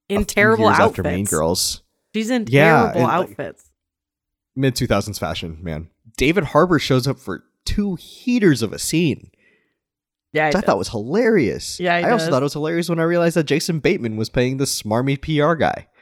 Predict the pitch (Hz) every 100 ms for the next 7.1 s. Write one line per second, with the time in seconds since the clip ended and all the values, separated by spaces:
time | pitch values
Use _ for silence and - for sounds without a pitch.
0 | _ _ _ - 113 180 110 92 87 92
1 | 143 - - _ _ _ 175 180 202 202
2 | 254 175 180 156 160 156 165 180 196 196
3 | 254 _ - - _ _ - 208 233 226
4 | 233 233 226 208 220 214 190 190 196 311
5 | - 151 - - _ - - _ _ -
6 | - 233 - - 254 - - - 196 -
7 | 151